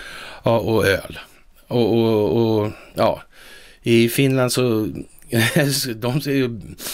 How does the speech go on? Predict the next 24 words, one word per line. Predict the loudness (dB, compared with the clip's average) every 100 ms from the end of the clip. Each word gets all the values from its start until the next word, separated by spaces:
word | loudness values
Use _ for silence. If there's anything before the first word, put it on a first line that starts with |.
| -12
de | -2 0
finnarna | 2 2 2 2 2
brukar | 2 0
skriva | -2 -2 -2
såna | -2 -2
här | -2
saker. | -4 -4
"De | 0 0
är | 0 0 2
jävla | 2 0 -10
tröga | -8 -6 -6 -8
befolkningar." | -10 -10 -8 -2 -2
De |
står | 0 0 0
med | -2
sina | -2
jävla | -2 -2
gummistövlar, | -4 -4 -4 -4 -6 -2 -2 -2 -2 -4 -4
liksom. | -8 -8 -10 -16 -16 -12
De | -4
har | -2
nocker | -2 -6 -12 -12 -12
och | -12
så. | -16